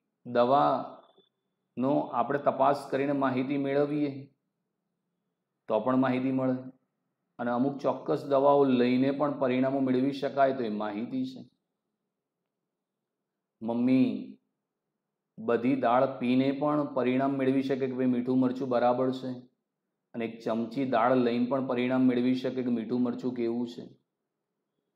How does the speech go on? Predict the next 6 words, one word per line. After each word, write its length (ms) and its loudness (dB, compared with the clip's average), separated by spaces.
તો 80 -6
સમષ્ટિ 640 -4
અથવા 460 -4
નિદર્શ 640 0
તપાસ 420 2
દ્વારા 320 2